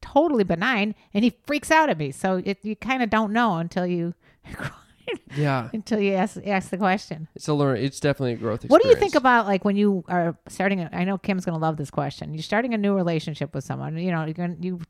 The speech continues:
Speaker 1: wanna have sex with this person. What do you do about the sex, safe sex talk? I mean, do you ask about S T Ds right away when you first meet them?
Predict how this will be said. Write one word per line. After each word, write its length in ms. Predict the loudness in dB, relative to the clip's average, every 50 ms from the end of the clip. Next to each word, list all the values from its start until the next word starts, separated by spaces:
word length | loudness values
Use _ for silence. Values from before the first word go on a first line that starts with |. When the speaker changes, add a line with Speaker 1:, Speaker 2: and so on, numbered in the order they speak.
| _ -14 -8
Speaker 1:
wanna 240 | -4 -2 -2 -2 -2
have 80 | -4
sex 240 | -4 -8 -10 -10 -10
with 80 | -10 -10
this 120 | -10 -8
person. 420 | -8 -8 -8 -8 -6 -8 -8 -10 -10 _ -20 _ _ _ _ _ _ _ _ _ -6
What 640 | -4 -2 0 2 4 6 8 8 6 6 0 -4
do 100 | -4 -2
you 160 | 0 0 -2
do 280 | -2 0 0 2 2 2
about 260 | 2 0 -2 -4 -4
the 100 | -6 -8
sex, 460 | -10 -8 -4 -2 0 0 0 -2 -6
safe 300 | -6 -4 -4 -4 -4 -8
sex 440 | -12 -12 -8 -6 -6 -6 -8 -12 -16
talk? 360 | -10 -6 -6 -6 -6 -8 -8 -6
I 40 |
mean, 120 | -6 -4 -2
do 60 | -2
you 60 | 0
ask 200 | 0 -2 -4 -6
about 180 | -6 -6 -4 -4
S 140 | -4 -6 -6
T 160 | -6 -4 -4
Ds 140 | -4 -4 -4
right 180 | -4 -4 -4
away 380 | -4 -2 -2 -2 0 0 -2 -2
when 120 | -2 -4 -4
you 60 | -6
first 260 | -4 -4 -6 -6 -6 _ _
meet 300 | -6 -4 -4 -4 -6 _
them? 320 | -8 -6 -6 -6 -8 -10